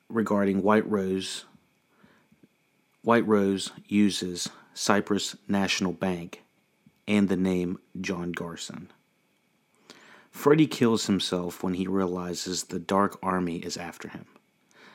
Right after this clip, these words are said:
Darlene has fallen into addiction over guilt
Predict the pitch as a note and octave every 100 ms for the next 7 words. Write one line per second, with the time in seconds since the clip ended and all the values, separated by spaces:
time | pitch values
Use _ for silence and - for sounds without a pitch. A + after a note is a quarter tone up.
0 | - A2 G2+ G#2+ B2+ G#2+ G2 F2+ - F2+
1 | F2+ F2 F2+ - - G2 F2+ F#2 F2+ F2
2 | A2+ - F#2 F#2 F#2+ F2+ F2 E2+ F#2+ F#2